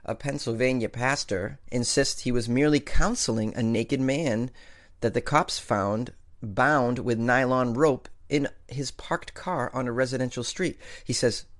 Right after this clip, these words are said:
"I have nothing to hide. I'm just counseling this naked man <laughs> who happens to be tied up in my back seat."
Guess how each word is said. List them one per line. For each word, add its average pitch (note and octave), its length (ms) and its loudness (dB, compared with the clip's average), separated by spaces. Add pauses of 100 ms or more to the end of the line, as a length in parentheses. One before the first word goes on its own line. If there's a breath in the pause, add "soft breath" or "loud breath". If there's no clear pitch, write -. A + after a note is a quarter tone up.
(340)
"I G#2+ 120 2
have A#2+ 180 -4
nothing E3 280 2
to E3+ 100 0
hide. E3+ 320 6
I'm A#2+ 120 -4
just D3 180 -4
counseling D3+ 560 0
this A#2 180 -2
naked A2+ 280 0
man G#2+ 320 -2 (120)
<laughs> E3 140 0
who D#3+ 140 4
happens C3 240 4
to B2 80 -2
be B2 100 2
tied C3 280 8
up B2+ 100 2
in C3+ 60 2
my C3+ 100 6
back C#3+ 180 6
seat." D#3+ 240 0